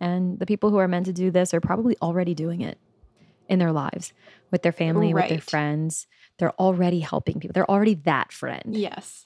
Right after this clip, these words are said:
Speaker 1: Or that, like, kooky family member
Speaker 2: Yeah. <laughs>
Speaker 1: that, like, knows a lot about lube and knows a lot about,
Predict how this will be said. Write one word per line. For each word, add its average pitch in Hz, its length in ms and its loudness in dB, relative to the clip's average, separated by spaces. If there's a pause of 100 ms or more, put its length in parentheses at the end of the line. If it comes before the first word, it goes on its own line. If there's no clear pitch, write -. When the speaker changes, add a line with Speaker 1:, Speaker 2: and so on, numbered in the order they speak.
(120)
Speaker 1:
Or 180 120 0
that, 156 480 2
like, - 280 -8
kooky 170 280 -6
family 165 300 -6
member 180 160 -2
Speaker 2:
Yeah. 214 420 0 (160)
<laughs> - 120 -12
Speaker 1:
that, 156 560 0 (320)
like, 156 80 -6
knows 160 260 0
a 170 80 0
lot 160 160 -2
about 156 200 -2
lube 139 420 -4 (560)
and 165 180 0
knows 165 360 2
a 170 60 2
lot 156 220 0
about, 151 460 0